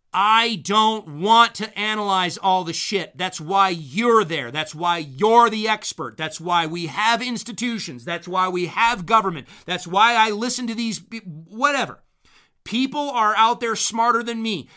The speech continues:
They've already done all the analysis. I don't give two shits about it. I trust Chris Rowe. So Chris Rowe,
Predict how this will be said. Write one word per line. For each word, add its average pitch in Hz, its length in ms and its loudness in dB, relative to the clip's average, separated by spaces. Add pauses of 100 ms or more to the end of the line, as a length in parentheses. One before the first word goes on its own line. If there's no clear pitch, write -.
They've 175 160 -4 (100)
already 269 440 0
done 240 240 0
all 247 160 2
the 240 140 -4
analysis. 233 640 -2
I 165 100 -2
don't 165 180 -4
give 156 180 -10
two 302 180 0
shits - 560 -4
about 226 280 2
it. 233 120 -4 (240)
I 170 200 0
trust - 600 -2 (160)
Chris 196 340 -4
Rowe. 160 520 -4 (1000)
So - 160 -8
Chris - 320 -4
Rowe, 165 340 0